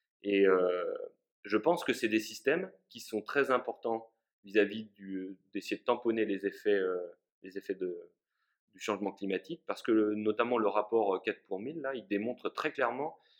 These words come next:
qu'une des manières de stocker du carbone, euh, c'est, euh, de faire des couverts, de faire de la couverture du sol. Alors, il y a aussi l'agroforesterie qui est mentionnée dans les leviers très, très importants.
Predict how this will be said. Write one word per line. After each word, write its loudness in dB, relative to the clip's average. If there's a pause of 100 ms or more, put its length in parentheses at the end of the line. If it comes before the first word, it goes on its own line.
(220)
qu'une -4
des 10
manières 4 (160)
de 0
stocker -6
du -8
carbone, 0 (560)
euh, -4
c'est, 0
euh, 8
de -2
faire -2
des -4
couverts, 0
de -2
faire -4
de -2
la -2
couverture -6
du -16
sol. -2
Alors, -8
il -6
y -2
a 0
aussi -14
l'agroforesterie -12
qui -10
est -8
mentionnée -14
dans -6
les -6
leviers -10
très, -18
très -20
importants. -20